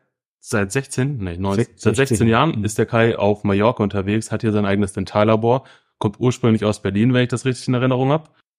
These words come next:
Speaker 1: Wir haben uns zweitausendneunzehn, glaub ich, das erste Mal auf der I D S kennengelernt.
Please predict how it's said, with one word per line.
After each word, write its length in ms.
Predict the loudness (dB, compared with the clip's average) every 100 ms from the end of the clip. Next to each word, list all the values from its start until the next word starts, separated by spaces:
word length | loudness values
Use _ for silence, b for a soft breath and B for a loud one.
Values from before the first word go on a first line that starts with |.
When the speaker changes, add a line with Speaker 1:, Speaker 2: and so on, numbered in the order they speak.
| _
Speaker 1:
Wir 80 | 2
haben 100 | 2
uns 240 | 0 -6
zweitausendneunzehn, 1300 | -8 0 0 2 0 2 0 0 0 2 0 -2 -2
glaub 120 | -2 -4
ich, 40 |
das 120 | -8
erste 300 | -4 -4 0
Mal 60 | -2
auf 80 | 0
der 100 | -2
I 80 |
D 80 | 0
S 180 | 0 0
kennengelernt. 580 | 0 2 2 0 -4